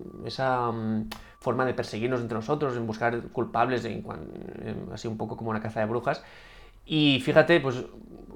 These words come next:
nunca ha habido un accidente grave de drones, de coches los hay todos los días y no pasa nada,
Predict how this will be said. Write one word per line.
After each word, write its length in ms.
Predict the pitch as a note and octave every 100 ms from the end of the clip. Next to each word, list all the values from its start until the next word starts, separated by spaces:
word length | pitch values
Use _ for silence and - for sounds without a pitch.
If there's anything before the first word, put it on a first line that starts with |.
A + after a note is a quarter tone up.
| -
nunca 380 | C#3 C#3 D3+ D#3
ha 40 |
habido 180 | D3+ D3
un 100 | C#3
accidente 480 | - C3+ C3 C3 B2+
grave 260 | A#2+ B2
de 120 | B2 A#2
drones, 440 | C#3 F#3 C4 - -
de 200 | A#2 A2+
coches 300 | B2+ B2+ A#2+
los 140 | A#2
hay 120 | A#2+
todos 180 | A#2 A#2
los 140 | A2+ A2+
días 200 | C3 A#2
y 40 |
no 100 | A2+
pasa 180 | A2+ A#2
nada, 300 | B2 D#3+